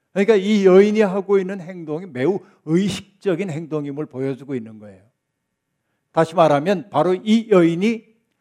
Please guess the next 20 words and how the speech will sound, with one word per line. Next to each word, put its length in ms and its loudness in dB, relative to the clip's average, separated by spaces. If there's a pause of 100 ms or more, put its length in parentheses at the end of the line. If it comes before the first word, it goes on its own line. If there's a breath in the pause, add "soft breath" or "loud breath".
(160)
하나님 680 -2
나라라고 600 0
하는 160 -6
씨앗을 960 -2
심고 580 -8
있는 240 -10
존재임을 880 -10 (220)
크립토라고 840 -10
하는 200 -14
단어 280 -10
속에 300 -16
보여주고 460 -10
있어요. 180 -20 (720)
여성을 800 0
주체로 540 0
여기에 240 -4
내세우고 560 -6
있다. 200 -20 (1000)
그러면 260 4
하나님은, 560 0